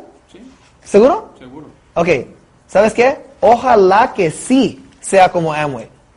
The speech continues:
Speaker 2: Porque Amway ahorita lleva una ganancia de nueve billones de dólares.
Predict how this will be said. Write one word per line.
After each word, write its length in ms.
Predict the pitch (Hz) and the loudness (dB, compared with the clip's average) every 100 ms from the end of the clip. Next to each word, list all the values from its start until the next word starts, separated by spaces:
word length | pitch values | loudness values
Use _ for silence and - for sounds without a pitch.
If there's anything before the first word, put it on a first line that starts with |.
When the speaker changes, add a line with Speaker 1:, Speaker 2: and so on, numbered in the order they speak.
| _ _ _ - | _ _ _ -4
Speaker 2:
Porque 260 | 170 185 | -2 -2
Amway 300 | 170 190 240 | -2 -2 0
ahorita 320 | 220 196 226 240 | 2 2 0 2
lleva 180 | 202 | 2
una 120 | 214 208 | 0 -2
ganancia 580 | 175 175 220 254 277 285 | -2 -2 -2 -2 -2 -4
de 160 | 160 175 | -2 -2
nueve 400 | 160 175 208 233 | 0 0 0 0
billones 720 | 151 165 180 170 196 214 170 | 0 -2 0 0 0 -2 0
de 80 | 156 | 0
dólares. 580 | 170 156 104 - - | 2 0 -4 -14 -16